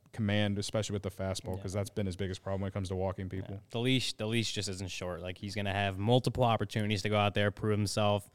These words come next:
Speaker 1: Right.
Speaker 2: Obviously, the Cubs wanna see improvement from what the last few starts have been, um, but he's not, I,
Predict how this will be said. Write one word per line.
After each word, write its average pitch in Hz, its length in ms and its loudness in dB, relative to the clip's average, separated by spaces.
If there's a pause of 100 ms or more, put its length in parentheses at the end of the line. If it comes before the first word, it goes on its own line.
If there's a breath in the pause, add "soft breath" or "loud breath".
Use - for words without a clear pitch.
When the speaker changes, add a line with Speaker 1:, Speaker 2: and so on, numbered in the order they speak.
(140 soft breath)
Speaker 1:
Right. 98 140 -6
Speaker 2:
Obviously, 117 320 4
the 113 80 2
Cubs 113 220 2
wanna 107 160 4
see 113 140 0
improvement 104 640 0
from 101 180 -4
what 101 160 -2 (120)
the 113 100 -4
last 101 240 0
few 107 100 -4
starts 101 240 -2
have 95 120 -12
been, 98 320 0 (480 soft breath)
um, 92 380 -4 (120)
but 104 120 0
he's 101 160 -2
not, 98 320 0 (480)
I, 110 280 0